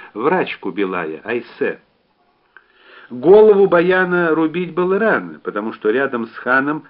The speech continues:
рос другой враг, великий канцлер Ахмед Сарацин.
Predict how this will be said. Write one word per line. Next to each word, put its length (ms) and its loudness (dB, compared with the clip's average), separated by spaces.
рос 320 0
другой 400 0
враг, 380 -8
великий 540 -6
канцлер 600 -4
Ахмед 500 -6
Сарацин. 560 -6